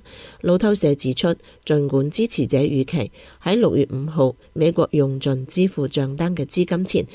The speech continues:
呢一項協議將獲國會批准，反對派嘅表態仍顯示出總統拜登同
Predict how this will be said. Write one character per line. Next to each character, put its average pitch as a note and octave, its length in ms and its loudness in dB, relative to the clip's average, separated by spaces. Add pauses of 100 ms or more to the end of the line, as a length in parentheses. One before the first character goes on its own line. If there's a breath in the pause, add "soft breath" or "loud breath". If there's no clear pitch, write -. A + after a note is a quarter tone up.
(260 loud breath)
呢 A3 100 4
一 - 20 6
項 F3+ 300 0
協 D3 160 0
議 B2 180 -4
將 D#3 400 -4
獲 C#3 260 -2
國 C3+ 160 -2
會 B2 160 0
批 D#3+ 220 -2
准， D3+ 260 0 (400 loud breath)
反 F#3+ 220 -2
對 A#3 160 4
派 D#3+ 220 0
嘅 C#3 140 2
表 C3+ 220 2
態 D3+ 300 0
仍 C3 180 0
顯 C3 160 -2
示 A2 220 0
出 E3 180 0 (360 loud breath)
總 D#3+ 200 2
統 D#3+ 240 -4
拜 C#3+ 220 -2
登 D#3+ 260 -2
同 C#3+ 220 -2